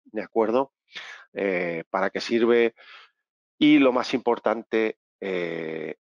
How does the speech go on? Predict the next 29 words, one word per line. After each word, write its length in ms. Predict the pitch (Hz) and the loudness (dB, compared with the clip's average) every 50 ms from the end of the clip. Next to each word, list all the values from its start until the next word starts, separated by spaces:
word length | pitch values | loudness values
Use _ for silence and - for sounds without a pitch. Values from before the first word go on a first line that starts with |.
| _ _ _ _ _ _ - | _ _ _ _ _ _ -2
creo 260 | 135 127 127 120 117 | 0 2 2 2 4
yo, 260 | 110 120 120 120 113 | 4 4 4 4 4
es 260 | 113 110 - - - _ | 2 0 -2 -6 -8 _
qué 160 | - 135 135 | 0 0 2
nos 160 | 135 131 113 | 4 4 4
deja 180 | 117 117 - 127 | 4 2 2 0
en 80 | 113 110 | -2 -4
el 60 | 104 | -4
fichero 340 | - - - - 110 101 98 | -6 -8 -6 -4 -2 -2 -2
de 80 | 95 | -2
configuración. 600 | - - 87 - - 92 85 85 87 - - 95 87 | -4 -6 -10 -8 -10 -8 -6 -6 -6 -6 -8 -10 -10
Fichero 340 | - 104 - - 127 127 | -8 -6 0 2 4 4
de 100 | 131 131 | 4 4
configuración 600 | 127 127 120 - 131 123 120 120 113 - 127 120 | 2 0 0 0 0 2 2 2 0 0 -2 -2
que 80 | - 110 | 0 0
vamos 260 | 107 104 110 - - | 0 0 0 -2 -4
a 60 | 110 | 0
ver 160 | 101 104 98 101 | 0 0 0 2
luego 260 | 104 107 98 107 101 - - - _ _ - | 0 2 2 2 -2 -2 -10 -20 _ _ -2
dónde 200 | 120 131 135 123 | 0 2 2 0
se 140 | - - 113 | 0 0 0
guarda, 460 | 107 113 123 120 113 123 139 - _ _ - - - _ _ _ - | 2 2 2 2 2 2 0 -2 _ _ -20 -20 -20 _ _ _ -8
eh, 320 | 90 87 80 78 67 55 - - | -6 -4 -4 -2 -2 -4 -6 -6
y 120 | - 117 113 | -6 -2 0
vamos 280 | 110 107 110 104 - | 0 0 -2 -2 -2
a 60 | 104 | -2
ver 160 | 104 107 101 - | 0 0 -2 -2
cómo, 380 | - 104 98 104 104 101 92 _ _ _ _ _ _ - | -4 -4 -2 0 -2 -2 -2 _ _ _ _ _ _ -10
eh, 720 | - 92 92 92 85 - 82 82 80 - - - - - | -8 -6 -6 -6 -6 -6 -6 -6 -6 -8 -10 -12 -14 -16